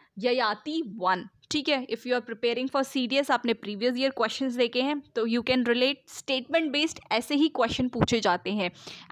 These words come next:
And then we wonder कि कहाँ से क्वेश्चन आते हैं, कैसे प्रिपेयर करें,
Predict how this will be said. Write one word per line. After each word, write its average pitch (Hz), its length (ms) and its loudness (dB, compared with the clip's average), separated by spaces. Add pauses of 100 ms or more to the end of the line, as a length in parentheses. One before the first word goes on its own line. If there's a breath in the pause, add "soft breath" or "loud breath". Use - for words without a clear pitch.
And 240 240 2
then 262 200 4
we 320 160 2
wonder 240 360 2 (200)
कि 285 100 -2
कहाँ 254 320 -2
से 277 120 -2
क्वेश्चन 254 380 -2
आते 226 220 0
हैं, 285 240 2
कैसे 226 280 -2
प्रिपेयर 247 360 0
करें, 247 260 0